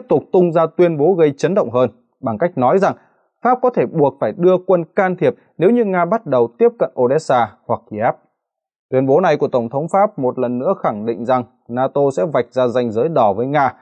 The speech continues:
tại Odessa và sẽ can thiệp nếu như Nga tiến thêm để chiếm thành phố cảng chiến lược này. Hiện tại thì giới lãnh đạo châu Âu cũng đang cảm thấy Mỹ đã bỏ rơi họ, đẩy họ vào tình thế khó khăn phải đơn phương chống lại Nga.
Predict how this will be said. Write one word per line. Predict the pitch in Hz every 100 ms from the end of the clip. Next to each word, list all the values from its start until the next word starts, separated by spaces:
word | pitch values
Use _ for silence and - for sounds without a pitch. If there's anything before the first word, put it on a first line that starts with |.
| _ _
tại | - 143 - 131
Odessa | 123 - 123 - _ _ _ _
và | 139
sẽ | 151 220 220
can | 208 196
thiệp | 180 156
nếu | - 180
như | 196
Nga | 165 156 143 -
tiến | 147 175 214
thêm | 185 139 - _
để | 123 -
chiếm | 135 156
thành | 139 104
phố | 135 151
cảng | 123 - _
chiến | 135
lược | 175 107
này. | 98 _ _ _ _ _ _ _ -
Hiện | 220 202
tại | 214 190
thì | 196
giới | 220
lãnh | 254 240
đạo | 185 170
châu | 202 202
Âu | 196
cũng | 190 214
đang | 202
cảm | 185 127 107
thấy | 139 190
Mỹ | 165 214 226 _
đã | 165 196
bỏ | 107
rơi | 104 117
họ, | 117 - _ _
đẩy | 160 123
họ | 117 143
vào | 139 123
tình | 127 110
thế | 139
khó | - 151
khăn | 180 175 127 -
phải | 123 101
đơn | - 175 170 -
phương | 175 135
chống | 131
lại | 160
Nga. | 117 110